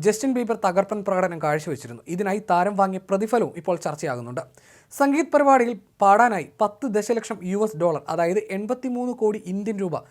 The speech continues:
ജസ്റ്റിൻ ബീബർ പ്രതിഫലമായി കൈപ്പറ്റിയെന്നാണ് വിവരം. കഴിഞ്ഞ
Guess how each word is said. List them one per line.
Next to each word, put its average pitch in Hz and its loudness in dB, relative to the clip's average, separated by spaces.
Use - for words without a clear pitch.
ജസ്റ്റിൻ 247 0
ബീബർ 208 -2
പ്രതിഫലമായി 208 -2
കൈപ്പറ്റിയെന്നാണ് 180 -4
വിവരം. 143 -8
കഴിഞ്ഞ 285 6